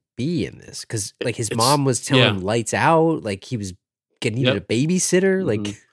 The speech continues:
Speaker 2: She babied him big time, and maybe that's, maybe that's, um, some remnants of the divorce. I don't know. Maybe it's a character thing. Or I, I thought he was supposed to be, like, ten or twelve based on the way the mom treated him, right?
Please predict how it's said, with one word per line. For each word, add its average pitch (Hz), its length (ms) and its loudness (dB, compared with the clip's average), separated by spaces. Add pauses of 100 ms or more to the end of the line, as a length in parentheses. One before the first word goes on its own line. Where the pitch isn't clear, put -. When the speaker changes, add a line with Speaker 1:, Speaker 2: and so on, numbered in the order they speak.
(120)
Speaker 2:
She - 240 2
babied 143 340 6
him 123 100 2
big 113 200 0
time, 90 340 -2
and 110 140 -4
maybe 123 180 4
that's, 131 300 0
maybe 123 220 2
that's, 131 280 0
um, 104 440 -4 (1200)
some 113 260 -2
remnants 113 380 -2
of 104 100 -6
the 107 100 -10
divorce. 95 640 -6
I 107 60 -4
don't 101 160 -4
know. 120 320 -2 (360)
Maybe 117 140 -2
it's 110 120 -4
a - 20 -8
character 117 380 -6
thing. 165 360 -2 (920)
Or 131 160 2
I, 127 280 2
I 151 60 2
thought 160 340 2
he 151 80 -4
was 135 100 2
supposed - 300 -2
to 123 60 -6
be, 117 120 -2
like, 104 180 -2
ten 117 220 -2
or 95 80 -6
twelve 104 500 -4
based 123 240 2
on 131 80 2
the 117 100 0
way 120 140 4
the 110 140 0
mom 107 240 0
treated 117 360 -6
him, - 120 -20 (280)
right? 123 220 -4